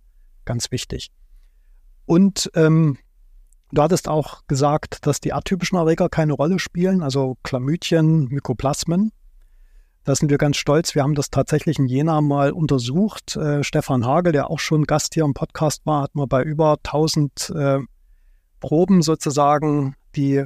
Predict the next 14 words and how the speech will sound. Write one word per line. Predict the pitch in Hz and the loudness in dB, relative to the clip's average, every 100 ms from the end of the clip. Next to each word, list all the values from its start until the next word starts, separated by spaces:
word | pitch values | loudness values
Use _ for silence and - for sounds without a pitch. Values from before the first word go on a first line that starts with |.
| 135 | -4
von | - - 131 127 | -6 -2 -2 0
Patienten | 131 - 147 - | -2 0 -2 -2
mit | 135 | -2
nosokomialer | 139 156 - 139 135 143 | 0 -2 0 2 4 2
Pneumonie | 135 143 135 139 | 2 0 2 2
stammten, | 131 - 147 - 143 | 0 0 -2 -2 -4
geguckt, | 131 - 165 - - - | -4 -4 -6 -6 -14 -6
äh, | 143 135 | -2 -2
finden | - 175 190 156 | 0 0 0 0
wir | 147 | 2
hier | 139 | 4
Mykoplasmen | 135 - 139 - 143 - 156 147 143 | 2 -2 -4 0 0 0 0 0 0
oder | 151 139 | -2 -2
Chlamydien. | - 123 135 - 143 | 0 0 0 0 2